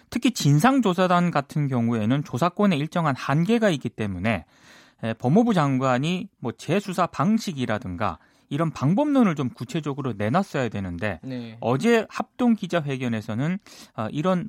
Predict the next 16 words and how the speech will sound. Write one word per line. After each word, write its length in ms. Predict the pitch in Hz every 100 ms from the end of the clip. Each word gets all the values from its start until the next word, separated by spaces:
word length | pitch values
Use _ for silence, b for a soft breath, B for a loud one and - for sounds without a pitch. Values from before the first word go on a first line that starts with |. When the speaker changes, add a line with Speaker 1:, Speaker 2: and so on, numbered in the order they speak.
| -
Speaker 1:
방법론에 580 | - 196 233 214 170 139
대해서는 400 | 113 113 113 117
별다른 420 | 120 127 143 131
언급이 540 | 123 160 160 135 156 -
없었습니다. 720 | 104 - 180 - 90 87 85
그래서 420 | - 120 127 123 b b b b
Speaker 2:
네. 140 | 110
Speaker 1:
맹탕 400 | 143 165 247 254
회견이다, 400 | 180 160 131 104
이런 200 | 104 104
비판도 460 | 104 107 110 107 123
나왔습니다. 540 | 98 95 92 76 - _ _ _ _ _ -
Speaker 2:
대통령이 760 | 160 - 220 185 175 185 180 - _ _
이제 180 | _ 143
지시를 400 | 139 143 160 156
하니까, 460 | 185 180 143 143